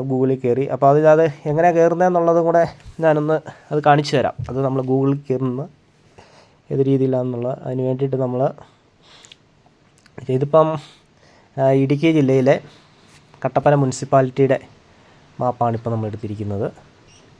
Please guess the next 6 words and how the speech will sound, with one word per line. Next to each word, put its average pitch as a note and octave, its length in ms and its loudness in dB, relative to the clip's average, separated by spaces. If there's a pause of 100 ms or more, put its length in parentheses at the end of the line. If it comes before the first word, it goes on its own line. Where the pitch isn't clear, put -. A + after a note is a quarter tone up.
(800)
അത് E3 100 -6 (200)
വാർഡ് D3+ 320 2
തിരിച്ചുള്ള C3+ 400 -4 (1500)
പ്രദേശങ്ങളാണ്. B2+ 640 -6 (140)
അത് B2+ 120 -8 (300)
സൂം C3 180 -10